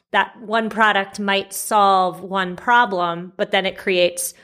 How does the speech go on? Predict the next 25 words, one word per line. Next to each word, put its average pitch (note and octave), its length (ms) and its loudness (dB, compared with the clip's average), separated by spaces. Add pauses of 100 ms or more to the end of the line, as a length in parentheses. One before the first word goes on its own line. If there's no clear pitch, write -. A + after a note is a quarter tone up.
(220)
three A3+ 340 0
more. F3 540 -2
Let's - 260 -8
think F#3 220 -4
about, E3+ 440 0 (240)
I F3 120 -6
don't F3 160 -8
know, E3+ 240 -8
body F3+ 400 2
lotion, E3+ 540 -6
right? F#3+ 280 -2 (240)
It A3 180 -4
solves A3 380 0
the G#3 120 -4
dry G3 300 4
skin, G#3+ 800 0
but G3+ 200 -4
then G3 320 0
it F#3 120 -6
gives F#3+ 240 -4
me G3 140 -4
a F3+ 60 -2
rash. E3+ 460 -2
So G3 200 -4
then, F#3+ 360 0